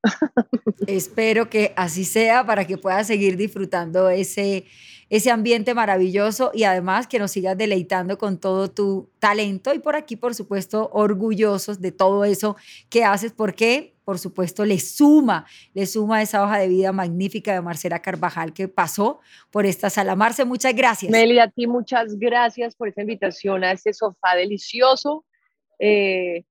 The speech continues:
Speaker 1: y ojalá tengamos muchas reuniones más en esta sala.
Speaker 2: Muy bien, un abrazo. Ahí estaba con nosotros Marcela Carvajal. ¿Cuántas cosas puede hacer uno en pandemia? Porque todavía estamos en ella, sí, vamos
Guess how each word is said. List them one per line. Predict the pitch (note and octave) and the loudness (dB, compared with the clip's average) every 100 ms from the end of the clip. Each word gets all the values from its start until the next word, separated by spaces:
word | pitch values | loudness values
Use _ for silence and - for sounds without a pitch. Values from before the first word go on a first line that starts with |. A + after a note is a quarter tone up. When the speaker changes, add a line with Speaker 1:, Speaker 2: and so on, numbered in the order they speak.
| _ G3+ | _ -6
Speaker 1:
y | |
ojalá | G3+ G3 F#3+ | -2 0 0
tengamos | G3+ G#3 G3+ G#3+ G#3 | 0 0 0 -2 -4
muchas | A3+ A3+ A#3 A3+ | -4 -4 -2 -4
reuniones | A3+ F#3 F3 F3 F3+ | -4 -4 -6 -6 -2
más | G3+ F3 - - | 0 -2 -4 -4
en | F#3 | -4
esta | E3+ F3 | -2 -2
sala. | F3 D#3 C3 - | 2 2 0 -4
Speaker 2:
Muy | G3 D#4 | -2 0
bien, | C#4 A3+ F#3 F#3 | 2 2 2 -2
un | G#3+ B3+ | -2 2
abrazo. | D4 D4 C#4 A3 G#3+ | 4 6 4 2 -4
Ahí | G#3+ C#4 | -4 -4
estaba | C#4+ C4+ C4+ | 0 0 2
con | B3+ | -2
nosotros | A3+ G#3+ G#3+ C4+ | -4 -6 -6 -6
Marcela | B3+ F#3 G#3 G#3 | -4 -4 -4 -4
Carvajal. | C4 A3+ F#3+ - F3+ - - - - | -4 -4 -4 -2 -2 -4 -12 -12 2
¿Cuántas | G#3 G#3+ C#4 | 2 4 0
cosas | - C#4 C#4+ - | 0 -2 -2 -4
puede | - A#3 B3 | 0 2 2
hacer | B3 B3 | 2 2
uno | B3 B3 | 2 2
en | A#3+ | 0
pandemia? | G#3 F3+ F3+ G3+ F#3 G3 G#3 _ _ _ _ | 2 2 4 4 4 2 0 _ _ _ _
Porque | F#3 - | -8 -4
todavía | F#3 D3+ D3 A3+ C#4 G#3+ F3+ | -2 2 4 4 4 2 -2
estamos | - F3 E3+ G3 | -8 -6 -4 -4
en | E3 | -2
ella, | D3+ E3+ | -4 -4
sí, | D#3+ F#3 F3 | -4 0 0
vamos | D#3+ G3 F#3+ | 2 2 0